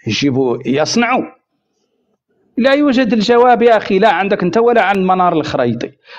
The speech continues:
ولا عند الباحثين، ولا عند الأكاديميين، ولا عند الدكاترة، ولا عند المخابرات، ولا عند محمد السادس، ولا عند الحسن الثاني. لا ت-، لا يوجد جواب.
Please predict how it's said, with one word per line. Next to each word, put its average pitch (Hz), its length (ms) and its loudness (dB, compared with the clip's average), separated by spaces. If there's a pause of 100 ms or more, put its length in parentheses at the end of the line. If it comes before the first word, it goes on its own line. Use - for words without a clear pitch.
ولا 190 200 2
عند 202 220 0
الباحثين، 180 580 0
ولا 208 220 2
عند 175 200 0
الأكاديميين، 160 800 0
ولا 226 220 2
عند 180 200 -2
الدكاترة، 165 760 0 (240)
ولا 220 220 6
عند 202 300 0
المخابرات، 170 720 2
ولا 240 220 2
عند 190 220 -2
محمد 165 320 -2
السادس، 160 500 -2
ولا 254 200 2
عند 247 160 -4
الحسن 196 420 -2
الثاني. 127 360 -4 (300)
لا 220 180 4
ت-، 240 100 -2
لا 226 220 4
يوجد 165 400 0
جواب. 101 440 -4